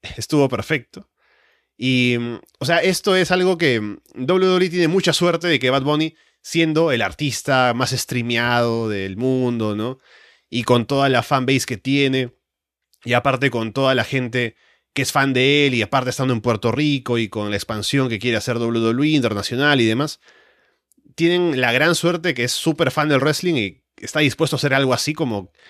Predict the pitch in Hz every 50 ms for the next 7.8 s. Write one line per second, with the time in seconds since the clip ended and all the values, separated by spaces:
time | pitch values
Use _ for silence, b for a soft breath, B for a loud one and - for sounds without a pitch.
0 | b b b b b 123 - - 175 170 165 143 - - 180 170 147 127 - 165
1 | 165 165 151 139 139 139 156 160 160 156 151 135 117 120 110 101 98 95 90 -
2 | b b b b b b b b b - 123 - 170 170 170 160 156 127 - -
3 | 156 139 123 - 226 175 120 117 127 151 175 156 123 127 117 113 120 139 143 147
4 | 156 139 120 110 113 113 107 104 - - 147 - - 139 - - 127 110 113 131
5 | 131 - 147 123 107 - 113 104 98 98 113 151 175 175 143 - 117 110 107 110
6 | 123 143 156 135 104 107 113 123 131 123 113 98 127 131 127 127 123 98 98 92
7 | 92 107 - - 123 - 120 104 - - 104 110 135 156 -